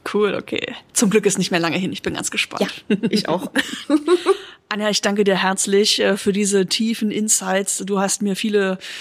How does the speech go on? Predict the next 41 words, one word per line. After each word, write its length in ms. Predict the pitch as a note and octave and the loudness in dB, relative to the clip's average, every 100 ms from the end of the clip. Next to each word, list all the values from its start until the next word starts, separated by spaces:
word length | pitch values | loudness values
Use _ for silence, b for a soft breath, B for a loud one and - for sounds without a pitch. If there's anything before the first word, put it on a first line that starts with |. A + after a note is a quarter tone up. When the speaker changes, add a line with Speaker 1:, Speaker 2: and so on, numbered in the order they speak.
| B B | B B
Speaker 1:
ja, 180 | G3 F#3+ | -2 0
Details 400 | F3 F#3+ G3 - | 0 0 -2 -2
verraten, 420 | G3 F#3 F#3 F#3 | -2 -2 -2 -4
die 180 | F#3+ F#3 | -2 0
ich, 200 | - G#3 | 0 2
äh, 160 | F#3+ | 2
noch 200 | F#3+ G3+ | 2 2
nicht 160 | B3 A3 | 2 2
über 120 | A3 | 0
dich 160 | A#3+ A#3 | -2 -2
wusste, 240 | A#3 D#4 | -2 -2
obwohl 200 | B3 G#3 | 0 -2
wir 80 | G3 | -2
uns 120 | G3 | -4
schon 140 | G#3 | -4
einige 260 | F#3+ F#3+ F#3+ | -2 -4 -2
Male 220 | F#3+ F#3+ | -4 -4
gesprochen 460 | F#3+ - F#3+ A#3 A#3+ | -6 -4 -4 -4 -4
haben. 220 | C4+ E4+ B B B | -2 -4 B B B
Äh, 120 | - - | 0 0
es 100 | - | 0
freut 280 | - G#3 A#3+ | 0 2 4
mich, 180 | C4+ - | 2 0
dass 200 | A3 - | -4 -4
du 180 | A3+ | -2
als 240 | G#3+ G3 - | -2 0 -2
Frau 280 | - - B3 | -2 0 2
und 180 | A#3+ | 2
Unternehmerin 540 | A3+ G#3 G3+ G#3 A3 G#3 | 0 0 0 0 -2 -2
in 140 | F#3+ | 0
Dresden 560 | G3 G#3 B3 - C#4 A3+ | 2 2 0 2 2 4
wirkst 580 | B3+ F#4 - - - - _ B B B | 4 4 0 -2 -2 -8 _ B B B
und 180 | A#3 | 2
uns 180 | A3 A3+ | 2 2
heute 280 | A3 G#3+ A#3 | 2 2 2
hinter 320 | A3 G#3+ G#3+ | 0 2 2
deine 220 | G#3 G#3 G#3+ | 2 0 -2
Kulissen 460 | A3+ A#3 B3+ G3 | -2 0 2 2
hast 240 | E3 - - | 0 -4 -6
blicken 240 | F#3 D3+ | -6 -6
lassen. 340 | D3 - - | -6 -6 -8